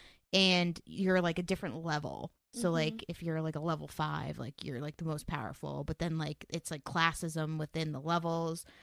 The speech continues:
Speaker 1: So if, like, the le-, the higher, the more powerful you are, the more, like, um,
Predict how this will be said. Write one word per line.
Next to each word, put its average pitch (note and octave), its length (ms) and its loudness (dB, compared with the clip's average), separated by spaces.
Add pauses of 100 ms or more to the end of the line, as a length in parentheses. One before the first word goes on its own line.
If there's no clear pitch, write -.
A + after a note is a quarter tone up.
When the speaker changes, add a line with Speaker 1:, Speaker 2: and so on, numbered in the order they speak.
(180)
Speaker 1:
So F3+ 120 0
if, E3 120 0
like, D3+ 240 -4
the E3 100 0
le-, E3+ 320 4
the - 100 -4
higher, F#3+ 500 8
the F#3+ 100 2
more A3 160 10
powerful F#3 500 6
you D#3+ 160 4
are, E3+ 240 8
the E3 100 0
more, D#3+ 420 2
like, - 280 -2 (840)
um, C3+ 500 -4